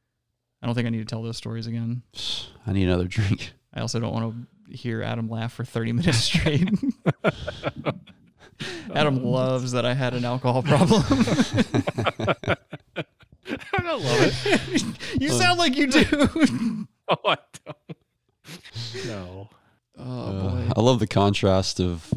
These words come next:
Speaker 2: very white and dark.
Speaker 1: Yeah, why did you turn your light off,
Speaker 2: Yeah, I
Speaker 1: dude?
Speaker 2: like it.
Speaker 1: You're
Speaker 3: It,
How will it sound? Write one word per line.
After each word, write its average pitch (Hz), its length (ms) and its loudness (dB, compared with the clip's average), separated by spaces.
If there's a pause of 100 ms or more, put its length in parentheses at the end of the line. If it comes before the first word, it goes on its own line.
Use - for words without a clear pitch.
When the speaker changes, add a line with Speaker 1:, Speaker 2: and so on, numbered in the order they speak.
(300)
Speaker 2:
very 101 380 2
white 90 380 0
and 87 120 -8
dark. 90 300 -6 (420)
Speaker 1:
Yeah, 165 160 -2
why 135 140 0
did 190 100 -4
you 214 80 -2
turn 214 200 -2
your 165 100 -2
light 120 240 -2
off, 82 180 -2
Speaker 2:
Yeah, 92 100 0
I 104 40 4
Speaker 1:
dude? 117 100 4
Speaker 2:
like 123 140 2
it. - 20 0
Speaker 1:
You're 123 200 2
Speaker 3:
It, 240 280 2